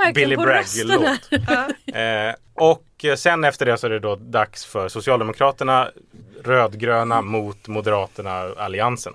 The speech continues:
Speaker 2: Eh, det har väl vunnits alltid av, eh, sossarna, utom förra året. För då var, eh, Peter Norman där och strippade.
Speaker 1: <laughs>
Speaker 2: Och det blev ju starkt.
Speaker 1: Ja, det var ju
Speaker 2: Så det
Speaker 1: alltså,
Speaker 2: kan ni gå på
Speaker 1: vilken
Speaker 2: också.
Speaker 1: tur att, <laughs> att han var med.
Speaker 2: Ja, det var verkligen.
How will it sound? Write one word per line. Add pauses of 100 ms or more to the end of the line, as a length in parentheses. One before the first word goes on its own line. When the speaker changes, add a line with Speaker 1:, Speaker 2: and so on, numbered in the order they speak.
(540)
Speaker 2:
Eh,
det
har
väl
vunnits
alltid
av,
eh,
sossarna,
utom
förra
året. (280)
För
då
var,
eh,
Peter
Norman
där
och
strippade. (340)
Speaker 1:
<laughs>
Speaker 2:
Och
det
blev
ju
starkt. (520)
Speaker 1:
Ja,
det
var
ju
Speaker 2:
Så
det
Speaker 1:
alltså,
Speaker 2:
kan
ni
gå
på
Speaker 1:
vilken
Speaker 2:
också.
Speaker 1:
tur
att, (220)
<laughs>
att
han
var
med.
Speaker 2:
Ja,
det
var
verkligen.